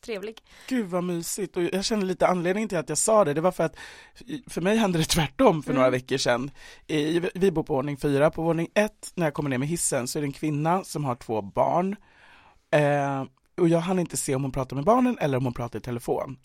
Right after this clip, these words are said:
Speaker 2: Men hon backar ut i hissen, hon går inte in. Och sen
Speaker 1: Okej.
Speaker 2: hör jag bara hur hon säger så här: "Det stod en svart man i hissen, jag vill inte åka då."
Speaker 1: Åh, gud.
Speaker 2: Jag har inte råkat ut för så mycket rasistiska grejer, eh, men det här var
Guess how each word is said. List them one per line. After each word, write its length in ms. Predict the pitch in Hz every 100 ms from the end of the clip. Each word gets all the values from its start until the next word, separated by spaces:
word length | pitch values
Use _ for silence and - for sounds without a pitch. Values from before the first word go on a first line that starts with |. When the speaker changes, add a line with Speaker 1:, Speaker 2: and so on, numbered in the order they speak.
| _ _ - - -
Speaker 2:
Men 380 | 175 208 202 175
hon 140 | 160
backar 240 | 151 160
ut 200 | 185 196
i 40 | 151
hissen, 260 | 123 123
hon 100 | 139
går 100 | 139
inte 220 | 135 127 147
in. 240 | 104 135 _ _ _ -
Och 100 | 160
sen 140 | - 175
Speaker 1:
Okej. 80 | 170
Speaker 2:
hör 100 | 156
jag 140 | 147
bara 120 | 147
hur 80 | 131
hon 160 | 131 123
säger 180 | 123 127
så 120 | -
här: 80 | 123
"Det 80 |
stod 180 | 127 135
en 80 | 127
svart 280 | 135 135 -
man 200 | 147 135
i 40 |
hissen, 240 | 123 - 117
jag 80 |
vill 80 | 127
inte 140 | 117 113
åka 240 | 107 123
då." 120 | 98 - - - 226 269 302
Speaker 1:
Åh, 80 | 320 320 285 277
gud. 360 | 294 208 170
Speaker 2:
Jag 180 | 160 202
har 180 | 262 247
inte 500 | 202 156 - 139 123
råkat 320 | 135 127 143
ut 220 | 233 226 -
för 240 | 147 123 -
så 180 | - 135
mycket 260 | 131 131 123
rasistiska 640 | - 127 - 117 - 127
grejer, 520 | 170 214 151 131 147 - _ _ _ _ _ _
eh, 440 | 160 160 147 139 135 - _ -
men 160 | 165 165
det 80 | 170
här 220 | 233 139
var 280 | 131 120